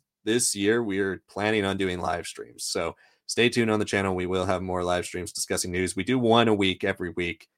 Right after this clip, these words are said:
even if there's no news stories, allowing you guys to ask us questions and the like. So make sure you stay tuned for all that.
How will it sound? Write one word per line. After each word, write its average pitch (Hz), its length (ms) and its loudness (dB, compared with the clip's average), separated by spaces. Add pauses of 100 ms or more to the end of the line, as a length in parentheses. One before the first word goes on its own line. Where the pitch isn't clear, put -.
(100)
even 90 200 -6
if 85 100 -8
there's 87 180 -6
no 90 160 -4
news 87 240 -4
stories, 82 520 -4 (380)
allowing 87 300 0
you 85 80 -6
guys 82 200 -2
to 73 100 -6
ask 78 200 -2
us - 100 -8
questions 71 560 -10
and 80 180 -16
the 87 80 -12
like. 90 340 -6 (100)
So 87 260 -8
make 104 260 -4
sure 98 160 -2
you 90 80 -4
stay 90 220 -2
tuned 104 320 -2
for 101 100 -4
all 78 140 -4
that. 151 260 8